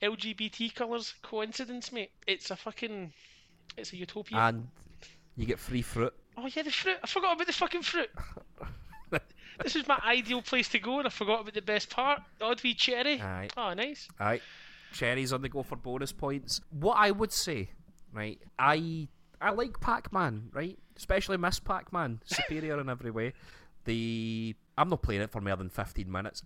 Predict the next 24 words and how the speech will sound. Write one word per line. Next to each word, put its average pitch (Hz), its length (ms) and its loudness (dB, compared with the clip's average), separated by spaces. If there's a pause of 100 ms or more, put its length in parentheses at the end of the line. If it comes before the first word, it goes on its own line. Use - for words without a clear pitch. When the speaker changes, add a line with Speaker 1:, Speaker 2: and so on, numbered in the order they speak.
(100)
Speaker 2:
ever, 113 300 2 (480)
right? 113 240 -2 (160)
I 120 220 4
will 110 360 2 (320)
have 135 120 6
a 135 40 4
couple - 300 4
of 110 80 2
goes 113 320 2
of 120 220 2
it, 120 180 2 (200)
maybe 107 220 -2
get 95 140 0
a 98 40 -2
better 104 240 0
score 107 340 -2
than 104 100 -2
I 98 60 0
did 92 160 -4
the 98 60 -6
last 92 300 -2
time 104 260 -6
and 98 100 -8
go, 95 260 -4